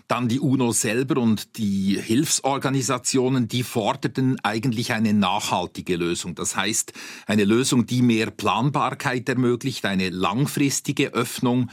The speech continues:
von Grenzen nach Syrien für humanitäre Hilfe und möglich-, möglichst auch nicht nur von einer einzigen Grenze. Auf der anderen Seite Russland, das findet, dass Grenzen zu Syrien, die nicht unter der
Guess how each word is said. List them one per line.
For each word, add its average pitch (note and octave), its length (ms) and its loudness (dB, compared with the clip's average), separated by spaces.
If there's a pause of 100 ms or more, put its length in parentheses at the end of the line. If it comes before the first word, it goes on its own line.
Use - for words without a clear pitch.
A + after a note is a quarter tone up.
(520)
von C3 300 0
Grenzen B2+ 540 2
nach A#2 140 2
Syrien A#2+ 460 2
für A#2 140 0
humanitäre A#2 640 0
Hilfe A2+ 420 0
und G#2+ 160 0
möglich-, A2+ 520 -2
möglichst A#2 520 0
auch A#2 220 -2
nicht B2 180 0
nur B2+ 220 2
von B2 220 0
einer B2 420 0
einzigen C3 600 2
Grenze. E2+ 500 -4 (280)
Auf A2+ 140 -2
der C#3 120 2
anderen F#3 280 2
Seite C3+ 500 0
Russland, D#3 640 0 (400)
das B2+ 220 -2
findet, D3 580 0
dass A#2+ 320 -2
Grenzen B2 560 0
zu A#2+ 200 -2
Syrien, B2 500 0
die G#2+ 140 2
nicht A#2+ 380 2
unter C3 240 -2
der A2+ 200 -4